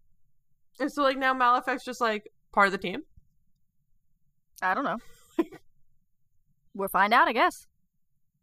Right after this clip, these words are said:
Speaker 1: Also, like, Mirren, I love him. I was actually ha-, that, that was the only good thing about the episode, was I loved seeing him back.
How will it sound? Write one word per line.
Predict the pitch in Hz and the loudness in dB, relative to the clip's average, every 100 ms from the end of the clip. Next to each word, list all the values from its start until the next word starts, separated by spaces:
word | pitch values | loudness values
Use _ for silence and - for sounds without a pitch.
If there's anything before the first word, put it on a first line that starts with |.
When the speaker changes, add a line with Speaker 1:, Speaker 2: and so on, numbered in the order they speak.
| _ _ _ | _ _ _
Speaker 1:
Also, | 277 349 403 | 0 0 -2
like, | 370 302 320 _ _ _ _ _ _ _ _ _ | 0 -2 -6 _ _ _ _ _ _ _ _ _
Mirren, | 233 254 311 370 359 349 _ - | -4 -2 0 -2 -4 -8 _ -4
I | |
love | 214 190 180 175 | -2 0 0 0
him. | 147 139 | -6 2
I | 214 | 2
was | 240 | 4
actually | 247 - 247 | 0 -2 -4
ha-, | 214 - | -2 -2
that, | 196 214 | -2 4
that | 220 | 4
was | 277 | 4
the | - 277 - - | 0 -8 -8 0
only | 240 226 220 | 2 2 2
good | 202 196 | -2 -4
thing | 190 180 | -4 -2
about | 160 | -4
the | - - | -6 -10
episode, | 202 - - - _ _ _ _ _ _ _ _ | -10 -12 -12 -14 _ _ _ _ _ _ _ _
was | - 220 | -4 0
I | |
loved | 208 196 190 | 4 2 2
seeing | 175 190 | -4 -4
him | 156 | -6
back. | - | -10